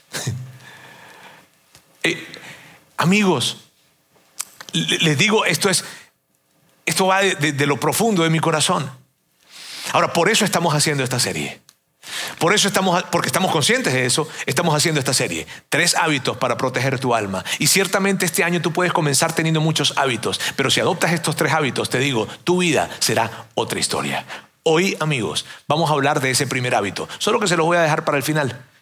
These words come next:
Por allá a las cuatro o cinco de la tarde que termine. ¿Está bien? Ahora, mire, se los voy a dejar para el final. Se los voy a, se los voy a dejar para el final. ¿Por qué? Porque lo primero que quiero hacer es ir recorriendo unas afirmaciones que Pablo, el apóstol Pablo dio y que, y que, híjole,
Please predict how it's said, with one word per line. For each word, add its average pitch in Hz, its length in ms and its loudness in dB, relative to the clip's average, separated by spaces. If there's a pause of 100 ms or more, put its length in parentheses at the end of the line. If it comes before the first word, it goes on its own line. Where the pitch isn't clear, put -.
(100)
Por 113 140 -2
allá 123 140 2
a - 20 2
las 143 120 -2
cuatro 151 280 0
o - 20 0
cinco 143 220 -2
de 139 60 0
la 127 80 -2
tarde 117 200 0
que 113 100 -2
termine. 120 360 -2 (380)
¿Está 127 200 0
bien? 151 220 2 (380)
Ahora, 151 160 2
mire, 151 180 2
se 156 140 2
los 147 80 4
voy 196 140 4
a - 20 4
dejar 165 240 2
para 156 120 0
el 151 60 0
final. 151 380 0 (240)
Se - 100 0
los 143 100 2
voy 180 80 2
a, 170 160 -4
se 156 120 2
los 156 80 4
voy 180 60 4
a 185 40 4
dejar 190 140 2
para 196 100 2
el 170 60 2
final. 180 400 2 (240)
¿Por 175 180 2
qué? 208 180 2 (140)
Porque 160 160 0
lo 156 80 2
primero 190 380 2
que 226 80 0
quiero 196 180 2
hacer 180 260 2 (200)
es 170 200 2
ir 220 180 2
recorriendo 175 840 0
unas 202 320 2
afirmaciones 151 800 0
que 143 120 0
Pablo, 139 420 2
el 123 80 2
apóstol 160 480 0
Pablo 160 300 2
dio 135 220 0 (260)
y - 120 0
que, 160 240 -2
y 170 140 0
que, 156 260 -2
híjole, 208 1080 2